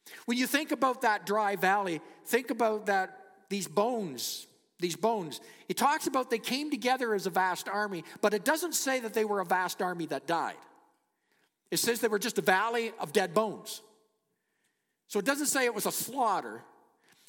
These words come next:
It says it's just a valley of dead bones. They would later become an army, but it's a valley of dead bones.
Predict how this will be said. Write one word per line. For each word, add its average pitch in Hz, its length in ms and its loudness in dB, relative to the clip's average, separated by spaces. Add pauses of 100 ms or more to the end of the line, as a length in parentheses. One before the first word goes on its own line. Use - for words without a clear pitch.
It 190 100 0
says 247 240 0
it's 208 120 -4
just 240 180 0
a 214 60 2
valley 214 400 4
of 165 160 -6
dead 196 260 2
bones. 190 540 -2 (180)
They 196 80 4
would 190 160 0
later 277 280 2
become 285 360 0
an 311 80 2
army, 123 380 -4 (400)
but 226 100 2
it's 226 140 0
a 214 60 2
valley 247 440 2
of 190 140 -4
dead 202 240 2
bones. 208 560 -4